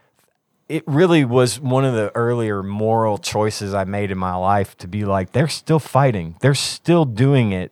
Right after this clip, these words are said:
The show must not go on. They need to stop. I can't throw my support behind an organization that would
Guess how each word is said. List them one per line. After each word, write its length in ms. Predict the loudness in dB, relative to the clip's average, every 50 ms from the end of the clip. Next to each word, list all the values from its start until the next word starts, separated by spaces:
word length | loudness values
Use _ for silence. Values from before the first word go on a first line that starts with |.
| _
The 80 | -10 -8
show 340 | -6 -4 -2 0 0 0 0
must 280 | 0 0 0 -2 -2
not 340 | -4 -2 0 -2 -2 -4 -4
go 220 | -2 -2 0 0 0
on. 240 | -2 -2 -4 -4
They 120 | -6 -6 -6
need 240 | -4 -4 -6 -6 -8
to 60 | -8
stop. 680 | -10 -10 -10 -4 0 2 4 4 4 4 2 0 -2 -6 -12 _ -20 _ _ _ _ _ _
I 100 | -8 -8
can't 320 | -8 -4 -4 -4 -4 -4 -4
throw 220 | -4 -2 -2 0
my 160 | 0 0 -2
support 420 | -2 -4 -8 -10 -8 -6 -6 -6 -6
behind 400 | -8 -8 -6 -6 -4 -4 -4 -4
an 100 | -4 -4
organization 760 | -4 -2 -2 -2 -2 -4 -2 0 0 0 0 0 -2 -4 -4
that 120 | -4 -4
would 160 | -4 -6 -8